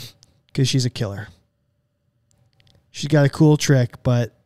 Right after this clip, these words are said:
she just straight up murdered some people. So I don't know if she can win that many. Uh, Abby has Julieta. Emily has Julieta. The finals, Ajax and Julieta. So we're going with the whole healing theme.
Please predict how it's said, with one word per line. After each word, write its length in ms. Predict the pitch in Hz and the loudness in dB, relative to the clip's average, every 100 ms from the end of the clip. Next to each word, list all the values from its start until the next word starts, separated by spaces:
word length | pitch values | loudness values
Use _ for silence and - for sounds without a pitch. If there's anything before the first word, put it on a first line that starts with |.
| _ _ _ _ _ _ _ - | _ _ _ _ _ _ _ -10
she 200 | - 135 | -4 -2
just 200 | 135 131 | 0 -2
straight 220 | - 131 | 0 0
up 100 | 131 | -2
murdered 300 | 117 120 117 | -2 -4 -4
some 120 | - 117 | -6 -6
people. 440 | 107 104 104 - _ _ _ _ | -8 -8 -12 -14 _ _ _ _
So 180 | - 131 | -2 0
I 200 | 120 135 | 2 2
don't 120 | 135 | 4
know 80 | 135 | 2
if 80 | 127 | 0
she 140 | 131 | -2
can 160 | 135 123 | 0 0
win 300 | 123 120 117 | 0 -2 -4
that 180 | 113 | -6
many. 320 | 110 107 107 _ _ _ _ - _ - | -6 -8 -10 _ _ _ _ -20 _ -4
Uh, 1120 | 143 147 147 151 151 151 151 151 151 151 151 | 2 4 6 8 8 8 6 6 6 6 4
Abby 280 | - 160 160 | 2 2 4
has 260 | 165 151 139 | 4 4 2
Julieta. 840 | 151 147 147 165 180 170 170 170 156 | 4 4 6 6 6 6 4 2 0
Emily 340 | 151 151 147 | 2 2 2
has 200 | 147 135 | 2 0
Julieta. 800 | - 143 139 160 170 165 160 147 - _ _ _ _ _ - | 2 2 4 4 4 6 4 0 -8 _ _ _ _ _ -12
The 80 | |
finals, 480 | - 151 151 147 139 - | -2 2 4 4 2 2
Ajax 500 | 151 143 147 147 139 | 2 4 4 4 0
and 100 | 127 | -2
Julieta. 760 | 127 135 135 160 165 165 147 - | 2 2 4 4 4 2 0 -6
So 180 | - 147 | -2 2
we're 220 | 139 147 | 4 2
going 300 | 139 170 175 | 4 4 6
with 120 | 165 | 4
the 80 | 160 | 2
whole 220 | 147 156 | 4 4
healing 680 | 147 - 208 180 135 117 117 - _ | 2 0 2 4 2 0 -6 -12 _
theme. 400 | - 131 120 113 | -6 -2 -2 -2